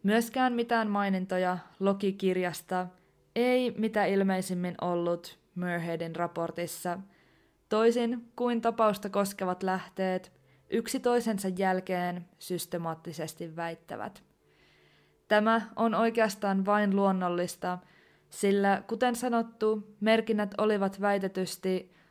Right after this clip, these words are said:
apulaismajakan vartija Thomas Marshallin käsialaa. Merkintöjen kirjaaminen oli sallittua kuitenkin ainoastaan majakkamestarille, joka tässä tapauksessa olisi ollut James Ducat.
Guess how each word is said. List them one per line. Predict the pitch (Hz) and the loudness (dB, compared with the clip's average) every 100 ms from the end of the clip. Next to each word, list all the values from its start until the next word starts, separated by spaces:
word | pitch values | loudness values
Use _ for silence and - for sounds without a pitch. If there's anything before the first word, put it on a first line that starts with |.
| _ | _
apulaismajakan | 208 202 240 233 233 240 240 226 202 | -6 0 4 4 2 0 2 2 0
vartija | 202 208 196 196 185 180 - 190 | 2 2 0 0 0 0 -4 -2
Thomas | 202 196 190 - | 2 2 0 0
Marshallin | 190 190 185 - 170 160 | 0 2 0 -4 -6 -6
käsialaa. | 160 175 - 175 - 180 180 180 233 - _ _ _ _ _ _ _ - | -8 -8 -6 -6 -6 -6 -6 -4 -6 -8 _ _ _ _ _ _ _ -2
Merkintöjen | 190 202 202 220 233 226 | 2 2 2 2 4 2
kirjaaminen | 226 240 247 240 233 240 233 233 - | 2 2 4 4 2 2 0 -4 -6
oli | 262 277 254 | -2 0 2
sallittua | 240 226 208 - 190 | 2 0 -2 -2 -2
kuitenkin | 196 202 196 190 180 190 185 - | 0 -2 0 -2 -2 -4 -4 -2
ainoastaan | 208 214 202 196 - 185 185 | 0 0 2 0 -2 -2 0
majakkamestarille, | 190 220 208 196 185 180 190 - 180 175 175 175 175 175 _ _ _ _ _ _ _ - | 2 2 0 -2 -4 -2 -2 -4 -6 -4 -2 -2 -4 -6 _ _ _ _ _ _ _ 2
joka | 233 233 262 247 | 2 4 6 6
tässä | - 240 240 | 2 -2 -2
tapauksessa | 233 208 208 202 190 - - 185 185 - | -4 0 0 0 -6 -8 -6 -6 -6 -10
olisi | - 185 185 - | -4 -2 -2 -4
ollut | 180 180 175 170 - - - 180 | -4 -2 -4 -6 -12 -20 -10 -8
James | 170 175 156 175 | -6 -8 -8 -8
Ducat. | 165 - 185 196 | -8 -8 -12 -14